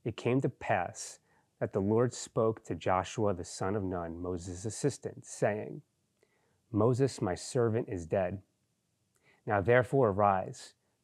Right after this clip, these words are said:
go over this Jordan, you and all this people,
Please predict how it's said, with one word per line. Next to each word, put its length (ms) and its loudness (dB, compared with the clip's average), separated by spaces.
go 200 6
over 180 4
this 160 0
Jordan, 520 0
you 400 2
and 120 -6
all 140 0
this 140 -6
people, 500 -4